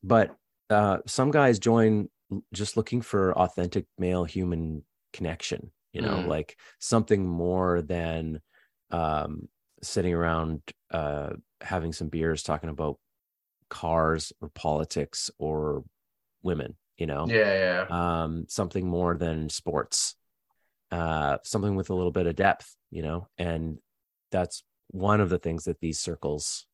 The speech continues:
Speaker 1: uh, offer. They also offer accountability, uh, you know, a,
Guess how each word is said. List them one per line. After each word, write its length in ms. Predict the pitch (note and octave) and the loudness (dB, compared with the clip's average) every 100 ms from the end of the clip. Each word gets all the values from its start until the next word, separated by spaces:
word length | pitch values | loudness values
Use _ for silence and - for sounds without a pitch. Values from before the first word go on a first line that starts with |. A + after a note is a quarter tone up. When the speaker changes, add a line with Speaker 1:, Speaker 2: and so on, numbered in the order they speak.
| - | -16
Speaker 1:
uh, 200 | C#2 C2+ - | -12 -8 2
offer. 380 | G2 G2+ - - | 2 2 -2 -2
They 120 | E2+ | 0
also 300 | F2 - E2+ | 2 0 0
offer 440 | E2 D#2+ E2 D2+ - - - _ | 0 0 -4 -6 -8 -20 -20 _
accountability, 840 | - - A2 G#2 A#2+ D3 A2+ D#2 - _ _ E2 | -6 0 2 4 8 8 8 4 -6 _ _ -6
uh, 460 | E2+ E2 D2+ - - | -2 -2 -2 -6 -8
you 80 | - | -8
know, 280 | E2 F2 E2+ _ _ _ _ - - - | -6 -6 -8 _ _ _ _ -16 -14 -4
a, 120 | F#2 | -4